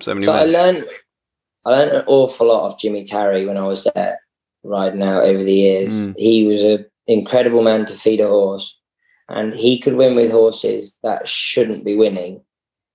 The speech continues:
Speaker 2: Um, very talented horseman. I'm not saying it wasn't a bit rough around the edges, 'cause it perhaps was, but he did the basics right.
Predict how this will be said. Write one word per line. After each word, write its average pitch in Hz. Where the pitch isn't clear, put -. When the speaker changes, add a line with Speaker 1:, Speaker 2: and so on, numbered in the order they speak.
Speaker 2:
Um, 107
very 120
talented 110
horseman. 107
I'm 113
not 113
saying 117
it 113
wasn't 117
a -
bit -
rough 113
around 113
the 110
edges, 107
'cause 107
it 101
perhaps -
was, 117
but 113
he 120
did 131
the 127
basics 131
right. 107